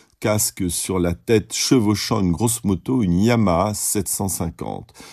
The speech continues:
Deux images qui en disent long sur les personnages. Chacun pourra y décrypter ce qu'il veut. Ce qui les unit en tout cas est une certaine pugnacité. Lou Fritel, la journaliste, écrit carrément que le maire de Nice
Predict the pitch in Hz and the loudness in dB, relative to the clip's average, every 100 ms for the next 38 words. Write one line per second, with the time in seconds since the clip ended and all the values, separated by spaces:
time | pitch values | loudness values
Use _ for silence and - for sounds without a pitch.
0 | - 92 127 117 123 123 117 120 98 90 | -6 6 6 8 4 4 2 0 0 0
1 | 92 90 107 107 - 92 85 85 82 - | -2 -2 -2 -2 -2 0 0 -2 -6 -4
2 | 85 92 110 120 - 98 - 101 - 92 | -2 0 0 0 -4 -4 -2 -4 -4 -2
3 | 101 101 90 101 113 - 135 - - 165 | 0 2 2 0 0 0 -2 -2 2 2
4 | - 110 - 123 117 143 151 - - - | 2 -4 2 2 4 2 2 -2 -20 -18
5 | - 107 - 107 104 107 120 123 92 - | -8 -6 0 2 2 2 2 2 0 -4
6 | 87 120 123 87 98 90 95 87 117 110 | -2 2 2 0 -4 -4 -6 -2 0 0
7 | - 123 120 107 - 87 - 101 127 - | -2 -2 0 0 -2 -8 -2 -2 -2 -6
8 | _ _ - 107 120 120 127 113 123 117 | _ _ -8 -2 0 0 -4 -2 0 2
9 | 98 107 110 110 120 - 101 - 98 107 | 2 2 2 2 0 -2 -6 -4 -4 -2
10 | 110 117 117 104 95 92 123 127 113 - | 0 -2 -2 -2 0 0 2 2 2 -2
11 | - - - - 90 113 107 127 135 - | -16 -20 -20 -10 4 6 6 6 4 2
12 | - | -8